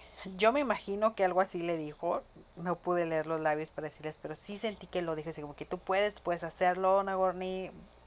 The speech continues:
lo, eh, está en ti, no, no, no tengas miedo y vamos". Puede ser una mejor actuación Nagorny, por supuesto que sí, pero hizo una muy buena actuación,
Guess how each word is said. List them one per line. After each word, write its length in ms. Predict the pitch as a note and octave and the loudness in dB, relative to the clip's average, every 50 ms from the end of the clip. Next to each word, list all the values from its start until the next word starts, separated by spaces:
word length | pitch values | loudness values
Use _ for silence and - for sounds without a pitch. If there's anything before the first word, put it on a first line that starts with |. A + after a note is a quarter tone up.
| - - - - | -20 -20 -12 -8
lo, 200 | E3 D#3+ D3 - - - - | -4 -4 -4 -4 -6 -14 -16
eh, 260 | B2 A2+ - - - - | -16 -14 -14 -12 -10 -12
está 200 | - - - F3+ | -6 0 0 0
en 100 | E3+ E3 | 0 0
ti, 380 | - - F#3+ G3 G3+ G3+ G3+ F#3+ | -4 -6 -4 -2 0 0 0 0
no, 320 | F#3 E3+ E3 E3+ E3 D#3+ | 2 2 2 2 0 -2
no, 340 | D#3 D#3+ D#3+ D#3 D#3+ D#3 D3 | -2 -4 -4 -4 -4 -6 -6
no 180 | D3 D#3 D#3+ | -6 -6 -6
tengas 360 | D#3+ - D#3+ D#3+ D#3+ D#3+ D#3+ D#3+ | -4 -4 -6 -4 -2 -4 -4 -2
miedo 200 | F3+ F3+ F3+ F#3+ | -2 0 0 0
y 40 | F#3 | 4
vamos". 400 | F3 D#3+ D#3 C#3+ C3+ - - - - - - - - - - - - - - - - - - - - - - - - - | 4 2 4 2 -2 -6 -8 -14 -20 -20 -20 -20 -20 -20 -20 -20 -20 -20 -20 -20 -20 -20 -20 -20 -20 -20 -20 -20 -16 0
Puede 300 | - C4+ D#4+ D#4+ D#4 C4+ | 10 12 12 12 12 10
ser 240 | - - B3 A#3 A3 | 8 8 8 8 8
una 160 | G#3+ G#3+ G3+ | 6 2 -2
mejor 260 | F#3+ F#3 E3 - F#3 | -4 -4 -2 0 0
actuación 480 | F3+ F3+ - - D#3+ - - - E3+ E3 | 0 0 0 -6 -10 -10 -8 -8 -6 -4
Nagorny, 420 | E3 E3 D3+ D#3+ D#3 D#3 D#3+ E3+ | -4 -2 0 0 0 0 -2 -6
por 220 | E3+ - - F3 - | -6 -2 -2 -2 -2
supuesto 600 | - - F#3+ E3+ - - F#3+ F3+ - - F3+ F3+ | -2 -6 -10 -6 -2 -2 -2 -2 0 -4 -6 -6
que 100 | - E3 | -6 -10
sí, 220 | - - - E3+ - | -12 -12 -14 -12 -6
pero 200 | - F3 D#3+ E3 | -4 -4 -2 -4
hizo 200 | E3 E3 - - | -6 -6 -8 -8
una 180 | F3 F3 E3+ E3 | -8 -6 -6 -6
muy 240 | E3 E3 E3+ E3+ D#3+ | -6 -6 -6 -6 -6
buena 240 | D3+ D3+ C#3+ C#3+ C#3+ | -6 -6 -8 -8 -10
actuación, 420 | D3 - - C#3 - - - - | -14 -14 -18 -18 -16 -16 -18 -20